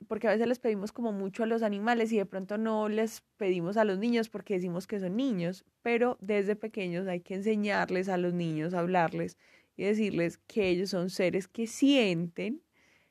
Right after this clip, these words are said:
eh, y que hay que tratarlos de una manera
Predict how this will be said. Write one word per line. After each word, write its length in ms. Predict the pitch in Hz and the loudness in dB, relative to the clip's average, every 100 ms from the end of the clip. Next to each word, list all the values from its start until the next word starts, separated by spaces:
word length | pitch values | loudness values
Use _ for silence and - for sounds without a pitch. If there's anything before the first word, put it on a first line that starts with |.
| _ _ | _ _
eh, 400 | 208 202 185 180 - | 0 4 4 2 0
y 160 | 302 | 0
que 140 | 285 277 | 2 4
hay 200 | 202 190 | 4 2
que 140 | 208 | -4
tratarlos 580 | - 196 190 160 156 185 | -6 -4 -2 -2 0 0
de 80 | 185 | 0
una 140 | 160 | -2
manera 500 | 135 175 165 135 85 | -2 -2 -2 -2 -6